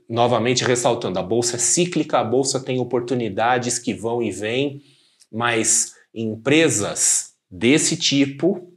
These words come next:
dessa qualidade, entre aspas, né, blue chips, com esses múltiplos de valuation, é, definitivamente não são uma coisa que costuma acontecer com muita frequência. Então, temos sim, neste momento,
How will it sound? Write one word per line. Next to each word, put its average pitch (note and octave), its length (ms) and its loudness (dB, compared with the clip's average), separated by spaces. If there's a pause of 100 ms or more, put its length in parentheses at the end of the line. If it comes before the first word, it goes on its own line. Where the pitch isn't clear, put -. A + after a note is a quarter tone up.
(120)
dessa A2+ 720 0
qualidade, G#2+ 880 2
entre F#2 300 -6
aspas, G#2 400 -4
né, G2+ 100 -10
blue A2 320 2
chips, - 600 0 (420)
com A#2+ 420 -4
esses D#3 480 4
múltiplos C#3 580 0
de C#3 80 2
valuation, D#3 840 2 (340)
é, A#2 200 -6
definitivamente C#3+ 960 0
não C#3+ 140 -2
são C#3 180 -2
uma C3+ 160 -4
coisa C3+ 180 0
que B2+ 140 -4
costuma B2+ 380 -4
acontecer B2 460 -2
com B2 100 -4
muita A#2+ 320 -4
frequência. F3+ 680 2 (320)
Então, B2+ 480 -2 (200)
temos D3 640 2
sim, E3+ 800 2
neste B2 440 0
momento, G#2 920 -6